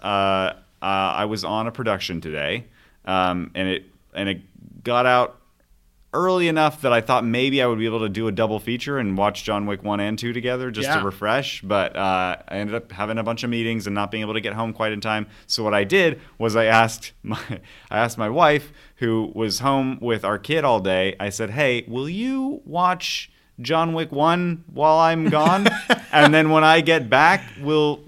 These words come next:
Speaker 1: can we maybe watch John Wick two?" <laughs> And so she watched John Wick one, and actually, she had twenty minutes left when I got home. So we barely made it through the end of that one and the
Speaker 2: Okay.
Speaker 1: second movie, but we did.
Speaker 2: Well, that
Speaker 1: And I'm really excited
Speaker 2: Yeah,
Speaker 1: about it.
Speaker 2: that, that works out great because, uh, I,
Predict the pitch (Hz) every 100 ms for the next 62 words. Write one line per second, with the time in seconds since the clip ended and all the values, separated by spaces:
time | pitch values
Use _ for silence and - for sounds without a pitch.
0 | - 156 139 147 147 143 143 143 143 135
1 | 139 139 - 147 147 147 147 - 180 208
2 | 185 220 214 226 220 247 - - 180 160
3 | 156 - 165 151 - 175 170 185 190 190
4 | - - - 120 117 113 147 160 160 139
5 | 135 127 123 120 120 117 - _ _ _
6 | - 120 120 117 - - 131 143 - 139
7 | 135 127 - - - 123 120 - 131 131
8 | 127 117 117 110 104 98 95 92 90 92
9 | 85 78 80 - 98 95 90 127 131 143
10 | 147 127 120 110 - 104 98 101 110 107
11 | 104 101 101 110 113 113 101 113 107 123
12 | 135 143 156 123 120 113 110 82 - _
13 | - 180 202 202 226 214 220 214 196 92
14 | 165 214 202 135 165 185 147 180 185 185
15 | 175 175 147 175 170 143 135 147 139 117
16 | - 131 123 117 123 139 147 143 139